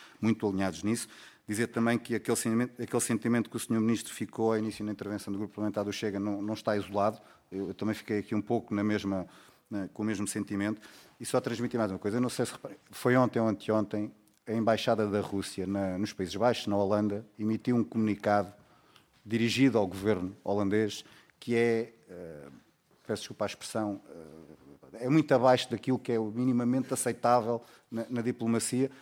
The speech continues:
começando logo na primeira frase por referir que os Países Baixos mantêm o apoio aos criminosos que estão em Kiev.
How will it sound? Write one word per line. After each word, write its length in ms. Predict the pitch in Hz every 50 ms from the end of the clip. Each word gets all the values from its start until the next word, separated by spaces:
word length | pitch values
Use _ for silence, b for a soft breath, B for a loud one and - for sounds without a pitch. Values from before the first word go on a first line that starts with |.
| b b -
começando 360 | - 123 117 - 131 127 117
logo 180 | 123 123 113 117
na 100 | 120 110
primeira 280 | 131 123 123 120 120
frase 360 | - - 123 127 131 127 -
por 160 | - - 135 127
referir 460 | - - - - 123 131 139 131 b b b b b b b -
que 320 | - 135 135 131 139 135 -
os 140 | 160 139 -
Países 300 | - - 135 127 110 117
Baixos 300 | 113 127 139 135 - -
mantêm 460 | 143 143 135 - - 135 139 139 139
o 120 | 135 135 139
apoio 400 | - - - 143 151 151 147 147
aos 160 | 143 147 -
criminosos 720 | - - 160 156 151 151 143 139 139 143 147 143 147 -
que 80 | - -
estão 280 | - _ 143 143 143
em 120 | 147 151 147
Kiev. 460 | 147 - 131 127 123 117 117 107